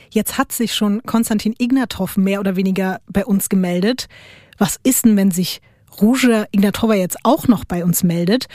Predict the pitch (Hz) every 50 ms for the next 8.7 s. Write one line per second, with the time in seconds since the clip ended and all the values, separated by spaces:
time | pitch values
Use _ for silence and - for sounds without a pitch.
0 | - - - - - - - - 214 202 - - 214 233 254 262 220 - - 247
1 | 240 - 240 - 214 226 226 - 240 233 202 202 - - - 254 277 285 262 -
2 | - 233 214 208 208 190 - 226 - - - - - - - 220 214 202 208 202
3 | 202 233 240 - 240 202 185 214 208 - 208 202 - 202 196 - 202 180 202 190
4 | 156 190 202 - - - - - 240 262 302 - - - - - - - - -
5 | 233 214 - 254 226 - 233 226 226 240 254 - 277 247 247 - - 240 196 226
6 | 233 254 247 - - - - 208 185 208 208 208 214 220 214 214 226 - _ _
7 | - - - - 247 240 254 220 214 214 233 208 202 208 240 240 - - - 214
8 | 208 - 269 247 - 254 240 214 226 202 208 240 - -